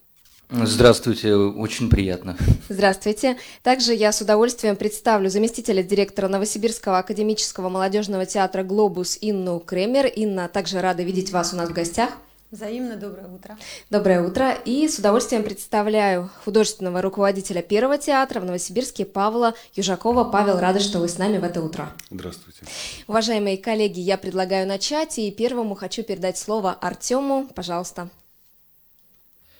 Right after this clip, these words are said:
Speaker 1: Да, здравствуйте, уважаемые друзья. Очень приятно, а, что именно здесь мы сегодня собрались для того, чтобы презентовать проект, э, «Детки и предки. Перезагрузка», как мы его назвали.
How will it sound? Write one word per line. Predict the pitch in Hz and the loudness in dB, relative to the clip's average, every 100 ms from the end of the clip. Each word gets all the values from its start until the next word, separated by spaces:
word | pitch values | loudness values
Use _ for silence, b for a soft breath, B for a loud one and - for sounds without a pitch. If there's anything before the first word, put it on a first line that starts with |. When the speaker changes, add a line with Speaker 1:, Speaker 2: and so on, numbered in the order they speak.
| b b b | b b b
Speaker 1:
Да, | - 131 120 | -2 2 2
здравствуйте, | 107 147 143 123 120 | 2 0 0 -6 0
уважаемые | 117 113 127 120 | 2 2 0 0
друзья. | 127 123 120 175 | 0 -2 0 0
Очень | 151 113 - 101 | 0 -2 -8 -4
приятно, | 113 117 113 107 101 98 98 - | 0 2 0 -2 -4 -4 -6 -10
а, | 95 95 92 87 | -8 -4 -4 -6
что | - - 95 95 | -12 -8 -8 -8
именно | - 107 104 104 | -6 -6 -4 -6
здесь | 95 107 - | -6 -8 -8
мы | 95 | -10
сегодня | - 98 95 | -10 -10 -10
собрались | - 101 104 117 165 - 110 | -10 -8 -6 -4 -6 -10 -12
для | 98 92 | -10 -8
того, | 95 101 | -6 -6
чтобы | 117 107 | -8 -12
презентовать | - 110 95 101 98 92 107 113 | -8 -8 -8 -8 -4 -4 -4 -6
проект, | 98 92 104 - | -6 -6 -8 -12
э, | 98 92 90 85 | -12 -10 -10 -10
«Детки | 101 - 95 | -10 -10 -14
и | |
предки. | 80 110 - - 98 B B B B 104 | -8 -8 -8 -12 -14 B B B B -4
Перезагрузка», | 117 117 101 110 98 92 - - | -2 0 -2 -4 -4 -10 -12 -16
как | - 87 | -14 -14
мы | 92 | -10
его | 92 92 | -8 -6
назвали. | 92 87 92 87 | -8 -8 -8 -10